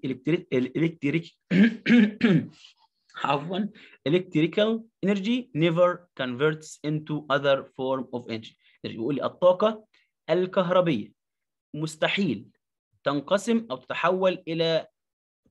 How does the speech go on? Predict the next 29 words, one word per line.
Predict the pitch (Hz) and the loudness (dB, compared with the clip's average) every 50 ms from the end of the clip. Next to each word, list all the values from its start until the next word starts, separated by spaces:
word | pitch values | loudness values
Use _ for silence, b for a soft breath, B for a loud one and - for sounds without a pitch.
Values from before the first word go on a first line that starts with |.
| _ _ _ _ | _ _ _ _
آه، | 135 127 - - | -4 -4 -4 -4
إلى، | 139 143 156 160 165 170 165 - _ _ _ _ _ - | -4 0 0 0 0 -2 -4 -12 _ _ _ _ _ -6
آه، | 127 123 120 | -4 -4 -4
آه، | 117 - 135 120 113 | -4 -4 -4 -4 -4
طاقات | - 131 123 - 156 156 - | -4 -6 -6 -4 -6 -6 -6
أخرى. | 104 101 - - - - _ _ _ | -10 -12 -12 -16 -16 -16 _ _ _
طبعا | _ - 117 113 113 110 | _ -6 -4 -2 -4 -4
هقول | 92 117 117 113 | -4 -4 -4 -4
له | 110 | -4
إيه؟ | 107 113 117 - _ _ | -6 -6 -8 -12 _ _
غلط. | 123 123 127 147 196 202 - - - _ _ _ _ _ _ _ _ _ _ _ _ _ _ _ _ _ _ _ _ _ _ _ _ _ _ _ | -4 -2 0 0 0 -2 -4 -12 -20 _ _ _ _ _ _ _ _ _ _ _ _ _ _ _ _ _ _ _ _ _ _ _ _ _ _ _
زي | 123 127 127 120 | -4 -4 -2 -2
المصباح، | 110 104 101 - - 113 117 123 131 123 - - | -4 -6 -10 -12 -8 -6 -2 -2 -2 -2 -2 -6
زي | 127 110 104 104 | -8 -8 -8 -8
ال-، | 104 101 - - B B B B B B - | -10 -12 -14 -18 B B B B B B -16
قلت | 120 104 - | -14 -6 -2
لك | 135 131 - | -2 -2 -2
قبل | - 117 104 110 | -4 -6 -6 -4
كده | 107 - 123 123 123 123 - - _ _ _ _ - | -4 -2 0 0 -2 -2 -4 -14 _ _ _ _ -8
الغسالة | 113 107 - 110 113 107 - - 139 139 143 139 139 135 | -8 -8 -6 -6 -8 -8 -6 -4 -2 0 2 2 2 0
بتدينا | 139 - - 110 107 123 123 117 | 0 -6 -12 -8 -4 -4 -4 -4
صوتية | 113 - - 104 - - 143 139 123 | -4 -6 -10 -8 -4 -2 0 0 0
وحركية، | - - - 127 - 135 143 143 143 143 - _ _ | -2 -4 -8 -8 -4 -4 -4 -2 -4 -6 -10 _ _
في | - 135 131 131 | -2 0 2 2
لازم | 120 131 127 123 | 2 2 0 0
يكون | 117 139 131 | -2 -4 -4
في | - 123 | -4 -4
لوست | 127 131 - - _ | -4 -4 -6 -8 _
إيه؟ | 120 135 139 160 | -8 -8 -8 -4